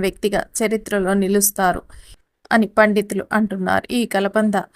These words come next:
మంత్రము సంపద పంచే సూత్రము అని పండితులు అంటున్నారు. రేపు గురువారం రోజు.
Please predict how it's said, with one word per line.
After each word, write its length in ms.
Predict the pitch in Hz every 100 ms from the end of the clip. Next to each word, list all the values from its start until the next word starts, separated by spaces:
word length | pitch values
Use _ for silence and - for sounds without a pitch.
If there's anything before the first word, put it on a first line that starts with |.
| - _ 220
మంత్రము 400 | 214 208 208 185
సంపద 400 | - 220 214 214 208
పంచే 420 | 208 196 190 190 - 202 - -
సూత్రము 520 | 240 208 226 196 185 -
అని 160 | 214 185
పండితులు 640 | - 208 202 214 202 190 - -
అంటున్నారు. 600 | 214 202 196 190 190 190 - - -
రేపు 280 | 277 269 262 240
గురువారం 500 | 233 214 247 247 190
రోజు. 300 | 202 202